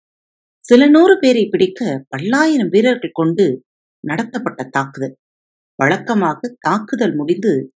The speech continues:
படைகள் பாசறைக்கு திரும்பினால் தலைநகர் முழுவதும் அவர்களின் வீர கதைகள்தான் பேசப்படும். ஆனால் இப்போது அதையெல்லாம் பேச யாரும் இல்லை. முந்தைய நாள் பெரும் விருந்தில்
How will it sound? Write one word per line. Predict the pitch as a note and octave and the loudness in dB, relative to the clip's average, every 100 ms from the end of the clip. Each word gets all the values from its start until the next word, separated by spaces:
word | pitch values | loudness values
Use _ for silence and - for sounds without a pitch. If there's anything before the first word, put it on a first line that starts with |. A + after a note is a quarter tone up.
| _ _ _ - | _ _ _ 0
படைகள் | F3+ C#4+ C4+ G#3 - | 2 0 0 -2 -4
பாசறைக்கு | - D3+ B3 B3+ A3 G3 | -4 -2 0 -2 -2 -4
திரும்பினால் | E3 D#3 D#3 G#3+ G3 B2 _ _ _ _ _ | -6 -4 -2 -2 -4 -6 _ _ _ _ _
தலைநகர் | F#3 B3+ E4 D#4 A3+ | 0 2 0 -2 -2
முழுவதும் | F3+ F#3+ G3+ G3+ C3+ C3+ _ _ _ _ - | -2 0 0 -2 -4 -10 _ _ _ _ -2
அவர்களின் | A#3+ C#4 C4+ G#3+ F3+ - | 2 2 2 0 0 -2
வீர | F3+ D#4 D#4+ - | 4 4 4 -4
கதைகள்தான் | A#3 A3 A#3 F#3+ E3 C3+ C3+ | -2 0 0 -2 0 -4 -4
பேசப்படும். | D#3 D#3 D3+ _ - - _ _ _ _ _ _ | -6 -4 -6 _ -16 -16 _ _ _ _ _ _
ஆனால் | C3+ D3+ A3 C3 C#3 _ _ | -4 -2 -2 -6 -12 _ _
இப்போது | E3+ E3 G#3 A#3 G3+ C3+ - | -12 -2 0 2 0 -2 -8
அதையெல்லாம் | C#3 D#3+ F3+ A3 C4+ | -2 0 2 0 -2
பேச | - D#3 D#3 | -2 -4 -2
யாரும் | C3 A#2 C#3 G#3 D#3 | -4 -4 -4 -6 -6
இல்லை. | A#2+ - _ _ _ _ _ - | -10 -16 _ _ _ _ _ 0
முந்தைய | G3+ C4 C4 | 4 4 2
நாள் | A#3+ D4 D#4+ | 0 -2 -6
பெரும் | _ F#3+ B3+ | _ 2 2
விருந்தில் | A#3 F3+ G#3+ G#3 B2+ | 2 0 2 0 -2